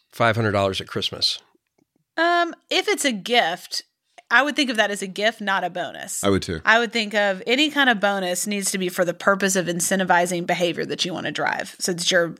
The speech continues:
Speaker 2: ultimately driving results. Um, otherwise, let it be a gift, which is fine. I mean, we, we certainly give gifts to our,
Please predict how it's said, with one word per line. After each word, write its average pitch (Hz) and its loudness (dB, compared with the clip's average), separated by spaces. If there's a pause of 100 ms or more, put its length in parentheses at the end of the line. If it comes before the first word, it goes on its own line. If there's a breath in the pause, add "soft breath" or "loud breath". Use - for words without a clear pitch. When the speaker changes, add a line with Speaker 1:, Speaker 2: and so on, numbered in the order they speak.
Speaker 2:
ultimately 185 -2
driving 180 0
results. - -6 (360 loud breath)
Um, 185 0
otherwise, 190 4
let 208 6
it 226 0
be 220 2
a 214 2
gift, 202 2
which - 0
is - 0
fine. 202 4
I 160 2
mean, 170 -4
we, 190 -6
we 190 -2
certainly 202 -2
give 185 -4
gifts 185 -2
to 190 2
our, 180 4